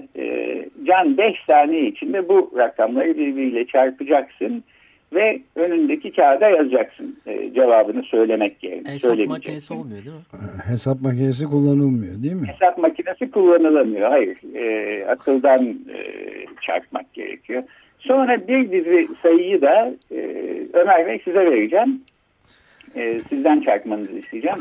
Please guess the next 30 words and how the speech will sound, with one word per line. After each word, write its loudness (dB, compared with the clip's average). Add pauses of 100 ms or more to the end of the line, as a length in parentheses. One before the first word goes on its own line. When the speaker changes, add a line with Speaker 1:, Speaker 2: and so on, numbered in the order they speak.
Speaker 1:
Sizin 0
de 2
beş 0
saniyeniz -6
var. 0
Bittiği -4
Speaker 3:
Hı. -8
Speaker 1:
zaman 0 (100)
kağıda 4
yazmanızı -2
isteyeceğim. -12 (1500)
Ondan 2
sonra 2
deneyin, 0
e, -4 (720)
verilerini 2
açıklayacağım. -8 (100)
Bu -6
programı, 0
e, -4 (400)
şu 2
anda 4
radyo 4
başında -4
dinlemek -6
isteyenler -2
varsa 0
onlar 4
da, 4
e, -6